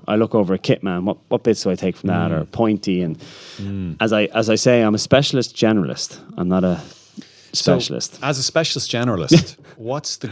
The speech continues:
Speaker 2: goal for you in the medium to long term? Let's say Flender goes well,
Speaker 1: Yeah.
Speaker 2: for example, and you, there's an opportunity for you to, you know, to become more embedded in an executive role there. That's one path.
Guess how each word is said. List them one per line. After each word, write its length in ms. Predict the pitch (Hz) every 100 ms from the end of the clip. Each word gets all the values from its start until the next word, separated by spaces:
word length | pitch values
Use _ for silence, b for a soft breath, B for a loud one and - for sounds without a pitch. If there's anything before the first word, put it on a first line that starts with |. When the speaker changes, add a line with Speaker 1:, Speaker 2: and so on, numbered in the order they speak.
| 95
Speaker 2:
goal 360 | 110 110 104
for 260 | 90 - 87
you 340 | 87 92 85 76
in 220 | 78 78
the 80 | 76
medium 480 | 82 85 85 76
to 160 | 76 80
long 340 | 80 80 76 71
term? 480 | - 82 78 69 B B B -
Let's 180 | 123 -
say 100 | 107
Flender 360 | - 95 82 78
goes 220 | 73 76
well, 320 | 73 69 - -
Speaker 1:
Yeah. 160 | 135
Speaker 2:
for 60 | 76
example, 540 | 71 78 73 71 64 _
and 480 | 78 76 73 67 65
you, 220 | 76 76 73
there's 180 | 76
an 80 | 82
opportunity 520 | 82 - 98 95 82
for 280 | 78 - 78
you 360 | 76 80 78 71
to, 480 | - 82 76 73 73 _ _
you 120 | 87
know, 40 | 76
to 80 | -
become 160 | 87
more 220 | 85 110 107
embedded 340 | 85 80 78
in 40 |
an 60 | 76
executive 560 | 73 92 85 80 76 82
role 160 | 73
there. 160 | 71 71
That's 260 | - -
one 220 | 101 92 78
path. 320 | 71 62